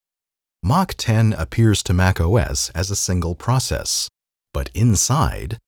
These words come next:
Tenon provides a real Unix implementation. Version two point one of Mach ten also includes Unix-style virtual memory.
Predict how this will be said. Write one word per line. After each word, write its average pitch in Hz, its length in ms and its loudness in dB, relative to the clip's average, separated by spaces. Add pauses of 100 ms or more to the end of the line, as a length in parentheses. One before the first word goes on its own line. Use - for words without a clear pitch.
Tenon 226 300 2
provides 85 540 0
a 92 100 -2
real 101 360 2
Unix 131 400 0
implementation. 76 880 0 (600)
Version 90 340 2
two 98 180 0
point 85 300 0
one 135 180 2
of 87 140 0
Mach 64 240 -4
ten 78 400 -4
also 110 440 0
includes 95 600 2
Unix-style 101 880 2
virtual 82 480 -4
memory. 80 600 -2